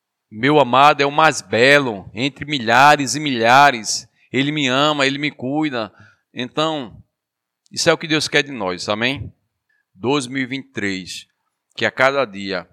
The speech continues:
a gente busque em conhecê-lo mais e mais. Busque um relacionamento maior. Busque amar, amém?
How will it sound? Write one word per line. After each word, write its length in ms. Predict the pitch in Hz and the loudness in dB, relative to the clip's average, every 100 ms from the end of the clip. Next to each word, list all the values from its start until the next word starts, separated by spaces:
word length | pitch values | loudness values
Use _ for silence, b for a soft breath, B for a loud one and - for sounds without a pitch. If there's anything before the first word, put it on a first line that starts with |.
| _ _ | _ _
a 60 | 101 | -12
gente 240 | 110 113 | -10 -12
busque 720 | 98 101 131 143 - 147 - - | -12 -8 -6 -6 -8 -12 -14 -10
em 160 | 127 | -8
conhecê-lo 480 | 127 135 - 120 107 | -6 -6 -6 -6 -6
mais 340 | 101 104 113 | -2 -2 -2
e 40 | 120 | -6
mais. 540 | 101 87 92 - - _ _ _ | -10 -10 -10 -12 -14 _ _ _
Busque 420 | 104 131 143 139 | -6 -4 -4 -4
um 40 | |
relacionamento 720 | 120 127 110 123 113 107 104 | -4 -4 -4 -8 -10 -10 -10
maior. 360 | 110 95 87 85 _ _ | -8 -8 -8 -14 _ _
Busque 480 | - 95 127 147 - | -16 -6 -4 -4 -4
amar, 440 | 113 98 87 - _ | -6 -4 -6 -8 _
amém? 460 | 104 117 143 156 | -6 -2 -4 -6